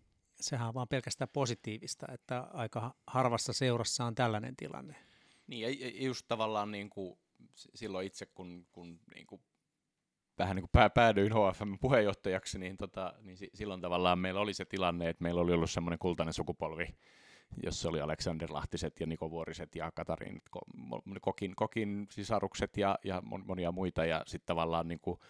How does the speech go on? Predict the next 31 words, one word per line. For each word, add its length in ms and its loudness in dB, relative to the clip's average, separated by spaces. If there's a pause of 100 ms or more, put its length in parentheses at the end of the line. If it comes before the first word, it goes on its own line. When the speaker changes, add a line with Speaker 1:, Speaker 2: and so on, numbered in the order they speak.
(360)
Speaker 2:
ne 120 4
oli 120 8
vähän 180 6
niinku 200 2
viety 240 2
siitä 260 0
putkesta 480 0
läpi 240 4
ja 80 8
yhtäkkiä 400 0
ne 80 -6
kaikki 300 -2
alkoi 180 4
olla 100 6
aikuisia 420 4
ja 80 -2
sit 120 -8
huomattiin, 420 -2
että 120 -6
meillä 160 -2
oli 100 -2
yksi 160 -10
kilpaileva 460 -8
juniori 400 0
ja 80 0
kaksi 200 -4
kadettia. 420 0 (200)
Siis 160 -6
se 80 0
oli 200 -2
niinku, 200 -6